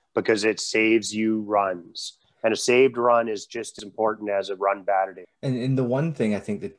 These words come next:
Speaker 2: the team's on the right trajectory. They, they have to fix this. They have to, um, I think, bring in some veteran leadership. You know, was Smokes' time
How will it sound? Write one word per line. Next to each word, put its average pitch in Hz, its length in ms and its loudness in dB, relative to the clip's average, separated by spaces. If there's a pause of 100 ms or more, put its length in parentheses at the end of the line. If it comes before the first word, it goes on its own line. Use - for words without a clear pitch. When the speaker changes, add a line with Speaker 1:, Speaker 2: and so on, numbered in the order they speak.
(100)
Speaker 2:
the - 240 -10
team's 165 280 -4
on 156 60 -4
the 123 80 -2
right 107 140 0
trajectory. 98 520 -8
They, 101 320 -8
they 110 60 -8
have 123 240 -2
to 110 60 -12
fix - 320 -8
this. 95 300 -6
They 110 120 -4
have 107 280 -6
to, 101 480 -2 (340)
um, 92 540 -4 (180)
I 107 40 -4
think, 107 160 -2
bring 107 160 0
in 104 80 0
some - 180 -10
veteran 95 320 -4
leadership. 95 580 -6 (200)
You 110 100 0
know, 104 140 2
was 107 280 -2
Smokes' 117 440 -4
time 107 500 -2